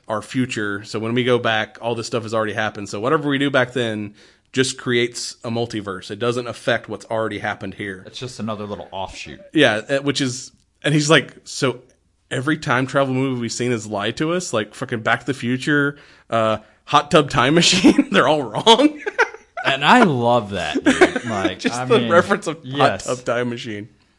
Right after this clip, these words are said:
Speaker 2: I mean, uh, you know, like I said, this movie did a great job of, you know, bringing you down and picking you back up
Speaker 1: <laughs>
Speaker 2: and, you know,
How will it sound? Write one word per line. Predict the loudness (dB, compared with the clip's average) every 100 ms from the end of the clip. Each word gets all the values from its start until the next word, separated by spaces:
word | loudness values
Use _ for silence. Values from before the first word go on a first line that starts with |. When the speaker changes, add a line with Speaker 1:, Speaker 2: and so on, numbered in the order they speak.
| _
Speaker 2:
I | -16
mean, | -12 -10 -10 -10 -10 -16 _ _ _ _ _ _ _ _ _ _ _ _ _ -16
uh, | -14 -14 -14
you | -14 -10
know, | -8 -4
like | -4 -2
I | -4
said, | -4 -4 -4
this | -6 -4
movie | -4 -2
did | -2 -2
a | -4
great | -4 -6 -4
job | -2 0 0 -2
of, | -2 -4
you | -4 -4
know, | -4 -4 -8 _
bringing | -6 -4 -4 -6
you | -8
down | -6 -4 -2 -4 -4 -6
and | -8
picking | -6 -6 -6
you | -10
back | -8 -6 -8 -6
up | -4 -2 -2 -4 -8
Speaker 1:
<laughs> |
Speaker 2:
and, | -8 -8 -8 -10 -12
you | -10
know, | -10 -10 -12 -14